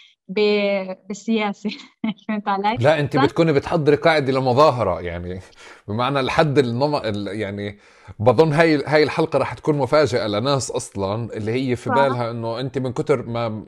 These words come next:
Speaker 2: أو لأنك بتشاركي محطات هيك يعني مثل
Speaker 1: مم.
Speaker 2: العرس فرضًا، فخلص يصيروا يفكروا إنه يعني فلسطين حاضرة بكل مكان، وإذا أنت يعني ما بترديش بتكوني بمغارة قاعدة تحضري لشيء ما يعني.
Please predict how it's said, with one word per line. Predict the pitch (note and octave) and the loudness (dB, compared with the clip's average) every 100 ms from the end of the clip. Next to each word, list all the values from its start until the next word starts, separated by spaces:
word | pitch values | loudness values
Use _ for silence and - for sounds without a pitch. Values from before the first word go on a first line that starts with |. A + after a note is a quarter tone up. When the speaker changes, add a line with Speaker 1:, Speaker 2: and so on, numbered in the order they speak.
| _ | _
Speaker 2:
أو | G#2+ A2 G#2 - G#2 G#2 | -6 -6 -6 -12 -16 -8
لأنك | A#2 C3+ C3+ | -4 -4 -4
بتشاركي | A#2+ - D3 D3 - A#2+ G#2+ - _ - | -8 -2 -2 -2 -4 -6 -6 -10 _ -14
محطات | G#2+ B2 - - D3+ G2+ F#2+ - _ | -8 -8 -2 4 6 6 0 -12 _
هيك | G2+ F2+ - | -6 -6 -8
يعني | E2+ D#2+ E2 E2+ _ _ _ _ _ - | -12 -10 -12 -14 _ _ _ _ _ -2
مثل | A#2+ A#2 A2 | 0 2 2
Speaker 1:
مم. | |
Speaker 2:
العرس | G#2+ G#2+ F#2+ | 2 2 -2
فرضًا، | - G#2+ F#2+ G#2 | -4 -2 -2 -4
فخلص | F#2 - C3+ | -8 -6 -8
يصيروا | - C3 | -4 -4
يفكروا | A#2+ C#3 - A#2 | -4 -8 -6 -8
إنه | G#2+ A2 G#2+ G#2 | -6 -6 -6 -6
يعني | G2+ F#2+ F#2+ | -10 -8 -10
فلسطين | - G#2 - B2 G#2 | -8 -10 -8 -8 -8
حاضرة | A#2+ G2 F#2+ | -8 -6 -6
بكل | F#2+ - | -8 -8
مكان، | F#2+ F#2 - F#2 E2+ | -8 -10 -10 -12 -10
وإذا | E2+ D#2+ F#2+ | -12 -10 -10
أنت | F#2 A2 | -8 -6
يعني | G#2+ G2 F#2 F#2+ | -4 -2 -4 -6
ما | F2+ F#2 | -8 -8
بترديش | E2 G#2 F2 A#2 - | -8 -8 -6 -8 -10
بتكوني | - A2+ | -8 -6
بمغارة | F#2 F#2+ G2 G2+ F#2+ F2+ | -6 -6 -4 0 0 -2
قاعدة | E2 F#2 F2 | -6 -12 -14
تحضري | D#2 - F#2 F2 | -14 -12 -10 -8
لشيء | E2+ - F2+ | -10 -10 -12
ما | F2 E2+ | -12 -12
يعني. | D2+ D#2 G2 | -12 -14 -20